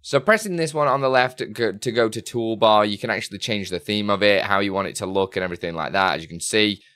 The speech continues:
Change to, to suit how you want it to look. You can turn it on and off as well, which is really nice. So if you've set dark mode for that window and you've set it on a shortcut,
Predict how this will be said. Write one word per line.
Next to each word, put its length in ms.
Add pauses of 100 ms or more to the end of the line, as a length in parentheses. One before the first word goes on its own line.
(140)
Change 480 (260)
to, 180
to 160
suit 240
how 120
you 140
want 140
it 60
to 80
look. 260 (160)
You 120
can 100
turn 180
it 100
on 140
and 140
off 160
as 120
well, 140
which 160
is 80
really 220
nice. 500
So 380
if 180
you've 280
set 360
dark 260
mode 220
for 360
that 200
window 420
and 80
you've 140
set 240
it 40
on 120
a 60
shortcut, 640